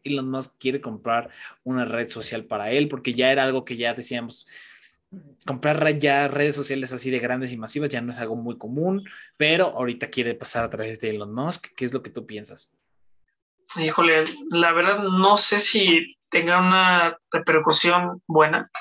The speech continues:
Speaker 2: porque obviamente si ya está Twitter, ¿no? O sea, ¿qué tanto cambiaría si lo llega a comprar? O sea, ¿qué crees que llegue a cambiar? Yo no sé si o muchas cosas o pocas, pero al final de cuentas, ¿se queda en red social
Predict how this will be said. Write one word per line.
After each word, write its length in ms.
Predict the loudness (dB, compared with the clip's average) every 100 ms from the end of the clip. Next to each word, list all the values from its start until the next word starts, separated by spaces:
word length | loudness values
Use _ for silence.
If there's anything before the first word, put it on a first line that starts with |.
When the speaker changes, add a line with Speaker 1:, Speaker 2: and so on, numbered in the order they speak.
| -16 _ _ _ -20 -20 _ _
Speaker 2:
porque 640 | 0 4 6 8 8 6
obviamente 540 | 6 6 6 4 -2 -4
si 260 | -2 -2 -2 -10 -10 2
ya 120 | 2
está 220 | 4 2
Twitter, 340 | 2 -2 -2 0
¿no? 100 | -2
O 20 |
sea, 220 | -2 -4 -6 -20 _ _ _
¿qué 100 | 0
tanto 360 | 2 2 4 4
cambiaría 580 | 4 6 6 6 4 2 _ _ _ -6
si 200 | 0 4
lo 120 | 6
llega 220 | 6 6
a 140 | 6 2
comprar? 460 | -4 2 2 2 -2 -8
O 60 |
sea, 460 | -2 2 4 2 -2 -8 _ _
¿qué 200 | 0 4
crees 260 | 6 6
que 80 | 4
llegue 160 | 4 6
a 120 | 4
cambiar? 420 | 2 0 0 0 -4 _ -2
Yo 140 | 2
no 120 | 4
sé 120 | 4 4
si 320 | 2 0 -2 -10 -10 -4
o 80 | 0
muchas 260 | 2 2
cosas 480 | 4 4 4 4 4
o 260 | 2 2 -2 0
pocas, 400 | 0 2 0 0
pero 360 | 2 4 2 -2 _ _ _
al 100 | -4
final 280 | 2 4 4
de 100 | 4
cuentas, 400 | 2 2 0 -2
¿se 200 | -2 0
queda 260 | 2 4 4
en 120 | 4
red 120 | 4 2
social 420 | 2 2 0 -4